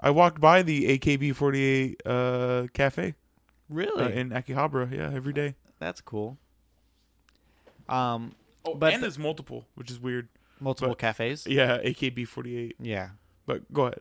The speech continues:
Speaker 1: sorry.
Speaker 2: Um, and Choco Love only did, like, two singles, and this was one of 'em. This was the one that, like, had the,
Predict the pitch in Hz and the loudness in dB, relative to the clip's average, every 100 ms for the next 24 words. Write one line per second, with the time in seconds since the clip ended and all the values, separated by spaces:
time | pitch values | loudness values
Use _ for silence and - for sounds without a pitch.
0 | _ - - - _ _ _ _ - 120 | _ -8 -8 -10 _ _ _ _ -6 -4
1 | 113 107 107 107 _ - 123 170 165 170 | -2 -4 -8 -12 _ -10 -2 0 2 2
2 | 165 156 156 131 143 131 120 113 _ _ | 4 2 0 -2 -2 0 0 -2 _ _
3 | - - - 143 127 123 110 110 101 101 | -20 -16 -4 -4 -2 -4 -4 -4 -4 -8
4 | - - 120 127 123 110 107 104 101 107 | -16 -10 -6 -6 -4 -4 -2 -4 -6 -10
5 | - - - - - _ _ 131 - 123 | -16 -20 -20 -20 -20 _ _ -6 -4 -4
6 | 113 110 107 104 - 107 101 _ _ _ | -2 -2 -2 -4 -6 -8 -10 _ _ _
7 | 107 113 104 107 104 98 101 | -8 -6 -6 -4 -4 -4 -6